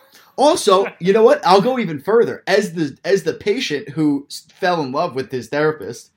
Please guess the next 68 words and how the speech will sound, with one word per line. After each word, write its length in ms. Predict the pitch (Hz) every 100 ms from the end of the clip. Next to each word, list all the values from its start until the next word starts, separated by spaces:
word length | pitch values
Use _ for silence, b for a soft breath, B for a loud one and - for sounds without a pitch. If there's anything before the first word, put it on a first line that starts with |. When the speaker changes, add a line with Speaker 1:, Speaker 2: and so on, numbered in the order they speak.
| _ _ _ _ _ _ 135
Speaker 2:
do 160 | 160
you, 180 | 196 196
th-, 180 | 160 160
like, 300 | 160 151 - -
and 100 | 160
I'm 180 | 180
not 160 | 208 170
trying 160 | 175 160
to 60 |
get 100 | 151
Speaker 1:
No, 60 | 151
Speaker 2:
into 120 | 143
Speaker 1:
I 40 | 139
feel 140 | 151
like 80 | 160
Speaker 2:
trust 60 | -
Speaker 1:
they 60 | 247
have 100 | 185
Speaker 2:
issues. 120 | 120
Speaker 1:
no 160 | 165
fault, 420 | 170 170 170 - -
dude. 160 | 120
I 80 | 131
feel 180 | - 160
like 140 | 160
they 60 | 175
have 180 | 170 131
Speaker 2:
No, 200 | 226 269
Speaker 1:
no 60 |
Speaker 2:
no, 60 | 247
Speaker 1:
fault. 300 | 156 - _
Speaker 2:
they 100 | 151
have 140 | 214 226
no 160 | 226
fault. 360 | - 127 131 - 151
That's 180 | 151
not 140 | 170 156
what 100 | 151
even 120 | 143
I 80 | 135
was 120 | 123
gonna 140 | 127 107
say. 240 | - - _ _ _ _ _ _ _ _ _ _ _
The, 300 | 135 156 160
do 340 | 127 120 165 143
they 320 | 156 170 190
then, 440 | 175 180 160 - _ _ -
are, 140 | 151 151 -
are 120 | 151 143
there 180 | 135
trust 480 | 120 - 131 127 -
issues 340 | 190 190 226 220
created? 480 | - 208 226 240 214
'Cause 140 | 151
then 140 | 160 165
you're 100 | 160
like, 200 | 160 165
"Well, 180 | 180
what 200 | 135 156
if 120 | 196 185
you 120 | 214
meet 240 | 220 220
some 200 | 240 226
hotter 640 | 214 220 254 277 170 123 -
patient 480 | 151 147 143 147 123
who 160 | 170
has, 340 | 170 196 190 202
like, 280 | 196 -